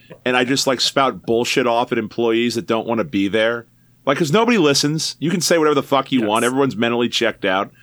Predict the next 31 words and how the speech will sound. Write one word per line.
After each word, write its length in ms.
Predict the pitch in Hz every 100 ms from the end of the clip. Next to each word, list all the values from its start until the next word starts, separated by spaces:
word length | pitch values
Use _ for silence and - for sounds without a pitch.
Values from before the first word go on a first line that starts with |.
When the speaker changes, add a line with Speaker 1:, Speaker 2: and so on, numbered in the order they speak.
| _ -
Speaker 2:
They 100 | 180
pay 200 | 135 165
you 140 | 185
a 40 | 165
lot 200 | 147 139
of 60 |
money 280 | 117 107 120
and 100 | 127
you 60 | 120
get 120 | 139
to 80 | -
keep 200 | 147 139
your 80 | 127
Sky 320 | - 135 135
Miles. 480 | 110 78 57 - - _ -
I 80 |
don't 100 | 151
understand 280 | 180 143 180
what, 160 | 165 143 160
where, 160 | 151 143 - - -
where 260 | 113 170 220
is 120 | 170
this 100 | 185
a 80 | 175
bad 380 | 143 151 156 139
career 360 | 135 123 139
to 120 | 120
have? 440 | 85 73 - - -
Speaker 1:
<laughs> 260 | 175 - 151 - 190 -
Right. 160 | 165 - - -
And 340 | 214 254 220